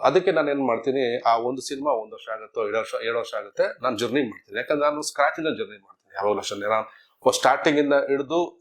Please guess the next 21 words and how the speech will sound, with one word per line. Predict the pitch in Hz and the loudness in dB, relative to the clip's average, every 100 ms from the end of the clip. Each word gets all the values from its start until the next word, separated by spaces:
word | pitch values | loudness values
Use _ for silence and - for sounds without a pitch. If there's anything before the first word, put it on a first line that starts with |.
| - - | -8 -2
ಸಿನಿಮಾ | 135 156 143 | 2 4 2
ರಿಲೀಸ್ | 123 156 139 | 2 0 2
ಆಗಿ | 139 135 175 202 _ _ _ _ | 0 2 0 -2 _ _ _ _
ಅದು | 113 117 113 - - | 0 2 -2 -6 -4
ಸಕ್ಸಸ್ | - 143 - 180 - | 2 2 2 0 2
ಆ | 190 | 0
ಫೇಲ್ಯೂರ್ | - 120 107 - | 0 -2 0 -4
ಆ, | - - _ _ _ _ - 98 | -8 -16 _ _ _ _ 0 2
ಆ | 98 | 4
ಜೊತೆನಲ್ಲೇ | 95 123 185 175 180 | 4 4 6 4 4
ನಾನು | 170 120 | 4 2
ಅದನ್ನ | 113 117 113 | 2 2 2
ಜರ್ನಿ | 98 113 135 | 2 0 0
ಮಾಡ್ತೀನಿ. | 117 - 214 - | -2 -6 -6 0
ಅದಾದ್ಮೇಲೆ | 165 214 254 269 240 233 | 2 4 4 2 -4 -4
ನಾನು | 208 208 147 123 _ _ 107 | -4 -4 -8 -12 _ _ -6
ಬೇರೆ | 135 135 | -4 -4
ಸಿನಿಮಾನ | - 120 117 120 127 95 | -8 -10 -6 -2 -2 -4
ಒಪ್ಕೊಳ್ತೀನಿ. | - - 104 - 113 - _ _ - - _ _ - | -8 -6 -8 -6 -12 -12 _ _ -20 -20 _ _ 2
So, | 135 131 117 107 107 104 139 | 4 6 4 2 2 2 4
ಇವಾಗ | 151 180 175 | 6 6 2